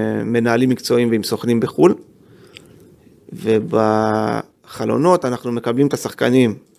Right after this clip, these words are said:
ובוחרים את השחקנים הפוטנציאליים שמתאימים ל-, ומתאימים אותם לכל קבוצה, ואני בעצם, אה, משתף פעולה או עם הסוכן הזר,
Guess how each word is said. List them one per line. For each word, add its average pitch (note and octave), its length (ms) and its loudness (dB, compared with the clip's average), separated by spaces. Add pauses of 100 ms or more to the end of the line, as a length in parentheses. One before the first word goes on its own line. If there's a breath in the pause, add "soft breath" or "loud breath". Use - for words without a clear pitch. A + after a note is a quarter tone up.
(480 soft breath)
ובוחרים A2+ 360 0
את B2+ 60 -2
השחקנים A#2 580 0
הפוטנציאליים A2+ 1300 0 (100)
שמתאימים A#2 560 0
ל-, A2+ 40 4 (220)
ומתאימים A#2 340 0
אותם A#2+ 220 0
לכל A2+ 220 -2
קבוצה, C#3 320 -2 (1040 soft breath)
ואני A#2+ 320 -2
בעצם, D#3 480 0
אה, C#3+ 40 2 (480)
משתף A#2+ 440 -4
פעולה D3 280 2
או C#3+ 140 4
עם D#3+ 120 2
הסוכן C3+ 460 -2 (1080)
הזר, A#2+ 340 0